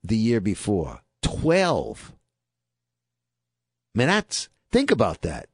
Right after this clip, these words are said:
Twelve. So what the Giants were able to do, I mean, folks, if you want to look at the glass half full, you can look at it half full. If you want to look at the glass half empty,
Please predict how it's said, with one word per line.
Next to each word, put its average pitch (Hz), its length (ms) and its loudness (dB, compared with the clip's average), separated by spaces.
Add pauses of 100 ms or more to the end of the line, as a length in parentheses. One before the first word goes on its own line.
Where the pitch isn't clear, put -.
(180)
Twelve. - 800 2 (3750)
So 160 180 2
what 143 320 2
the 131 120 0
Giants 180 680 2
were 147 240 0
able 156 400 0
to - 180 -2
do, 98 600 2 (1080)
I 123 100 2
mean, 127 480 2
folks, - 340 2
if 120 120 -2
you 147 100 2
want 139 140 2
to 143 40 2
look 139 200 2
at 117 120 -14
the 123 80 -2
glass 135 560 0 (140)
half 120 360 0
full, 196 520 2 (480)
you 110 120 0
can 117 180 0
look 120 180 0
at 110 80 0
it 107 100 0
half 107 260 0
full. 170 360 4
If 135 120 -4
you 117 80 0
want 117 160 0
to 113 40 0
look 110 200 0
at 107 100 -2
the 110 80 -4
glass 117 440 0
half 117 340 0
empty, 143 500 -2